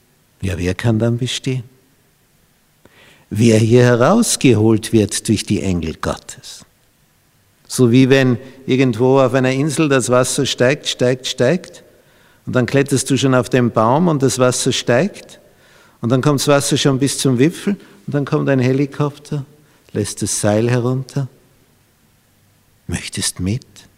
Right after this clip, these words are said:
Ja, wir möchten mit, keine Frage. Und er fliegt mit uns weg. So werden die, die auf Jesus Seite stehen, von Engeln aus diesem Chaos herausgeholt.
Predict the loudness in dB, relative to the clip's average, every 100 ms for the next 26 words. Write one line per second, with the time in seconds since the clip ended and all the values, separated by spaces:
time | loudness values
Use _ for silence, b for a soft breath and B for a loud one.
0 | _ _ _ _ _ -10 -6 -4 -4 -6
1 | -4 -4 -6 -8 -6 -6 -8 -6 -4 -4
2 | -4 -4 -4 -10 -20 b b b b _
3 | _ _ _ _ _ _ _ _ _ _
4 | _ _ _ _ _ _ -10 -8 -6 -6
5 | -6 -6 -6 -6 -8 -12 -14 -18 -20 _
6 | _ _ _ _ _ _ _ _ -8 -4
7 | 0 0 0 -2 -2 -2 -2 -2 -6 -16
8 | _ _ _ _ _ _ -8 -6 -4 -2
9 | -2 -4 -2 -2 -4 -6 -6 -6 -6 -8
10 | -8 -12 -18 b b b b -12 -8 -8
11 | -8 -4 -4 -4 -12 -16 -20 -20 _ _
12 | _ _ -14 -12 -10 -10 -8 -10 -8 -8
13 | -8 -10 -12 -10 -8 -8 -8 -10 -10 -16
14 | -20